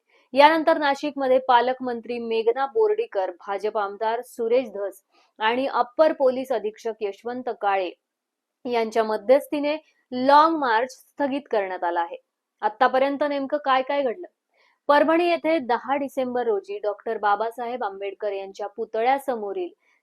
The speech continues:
संविधानाच्या शिल्पाची विटंबना करण्यात आली.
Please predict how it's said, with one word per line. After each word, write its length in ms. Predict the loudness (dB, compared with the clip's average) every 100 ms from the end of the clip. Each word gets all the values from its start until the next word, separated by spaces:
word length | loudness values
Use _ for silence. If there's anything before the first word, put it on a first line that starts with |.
| -8 0
संविधानाच्या 840 | 0 4 2 2 0 -2 -2 -6
शिल्पाची 600 | -4 -6 -2 -2 -2 -6
विटंबना 600 | -8 -6 -4 -4 -4 -6 -6
करण्यात 380 | -6 -6 -8
आली. 200 | -8 -10